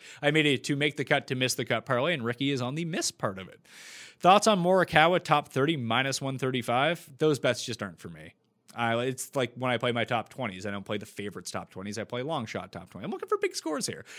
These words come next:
Like, how much are you going to bet minus one thirty-five on Morikawa top thirty? Like, I, I, it seems like it would require a substantial investment to bet that kind of thing, and that's just not what I'm looking for with how volatile golf is.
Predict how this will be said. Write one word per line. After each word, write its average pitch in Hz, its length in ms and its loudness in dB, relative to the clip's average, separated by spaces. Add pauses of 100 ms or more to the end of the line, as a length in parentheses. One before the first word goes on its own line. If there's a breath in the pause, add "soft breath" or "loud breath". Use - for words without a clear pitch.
(160 loud breath)
Like, 175 80 2
how 233 160 6
much 277 200 0
are 262 40 0
you 247 120 2
going 233 200 2
to 196 80 6
bet 143 340 4
minus 139 340 0
one 151 180 -2
thirty-five 139 520 0
on 107 160 -2
Morikawa 120 580 -2
top 123 300 -6
thirty? 147 360 -4 (400 loud breath)
Like, 131 260 2 (1160)
I, - 260 -16
I, 104 240 -8 (220)
it 127 360 -8
seems 170 220 2
like 151 100 2
it 151 40 2
would 131 160 -2
require 127 400 2
a 110 180 0
substantial 127 720 -2
investment 113 540 -6
to 107 80 -6
bet 101 340 -8
that 95 220 -8
kind 87 200 -14
of 85 80 -18
thing, 82 220 -16
and 92 80 -14
that's 98 140 -8
just 117 100 -8
not 117 140 -4
what 107 100 -4
I'm 101 140 -6
looking 107 300 -10
for 85 340 -14 (280 loud breath)
with 123 120 -6
how 117 180 2
volatile 101 480 -2
golf 92 320 -8
is. 71 300 -12